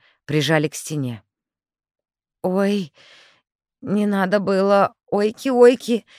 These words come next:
это ж был секрет". Эви не знала, как доказать Тристану, что она и сама по себе злодейка,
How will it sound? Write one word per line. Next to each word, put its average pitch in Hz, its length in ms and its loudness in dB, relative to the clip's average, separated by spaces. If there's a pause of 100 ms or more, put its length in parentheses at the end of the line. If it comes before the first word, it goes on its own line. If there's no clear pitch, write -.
(300)
это 240 240 0
ж 208 80 -4
был 233 180 2
секрет". 190 680 -6 (920)
Эви 202 280 6
не 208 180 4
знала, 208 320 4
как 151 200 -2
доказать 170 480 -2
Тристану, 165 580 -2
что - 220 -4
она 165 280 -2
и 160 40 -6
сама 185 320 -2
по 165 120 -10
себе 139 260 -10
злодейка, 147 640 -6